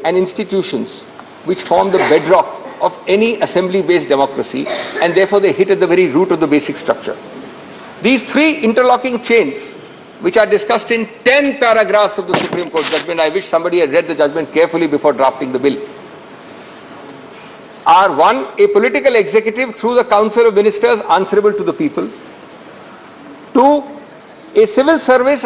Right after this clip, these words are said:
answerable to the political executive, and hence accountable to the people through the political executive, and regulatory agencies which are an integral part of governance in any system.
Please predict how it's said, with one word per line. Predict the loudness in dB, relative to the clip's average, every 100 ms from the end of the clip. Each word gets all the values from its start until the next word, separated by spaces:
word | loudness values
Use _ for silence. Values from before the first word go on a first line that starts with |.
| 0 0
answerable | 2 0 0 -2
to | 0
the | 0
political | 4 2 4 2
executive, | 2 0 -2 -4 -10 -14 -20 -20 -20 -20 -20 -20 -14 -4
and | 0
hence | 0 0
accountable | 0 0 2 -2 -2
to | -2
the | -2
people | -2 -2 -4
through | -4 0
the | 2
political | 4 2 2 0
executive, | 0 -2 -6 -12 -20 -20 -20 -20 -20 -20 -20 -20 -20 -20 -6
and | 0 0 4
regulatory | 2 4 2 2 2 4
agencies | 4 2 -2 -4 -4 -6 -12 -18 -6 -4
which | 2
are | 4 2 0 -10 -4
an | -2 -2 -6 -12
integral | -6 -2 0 2 2 2
part | 2 2 2
of | 0
governance | 0 2 -2 0
in | -2 -2 0
any | 2 2
system. | -2 -6 -4 -8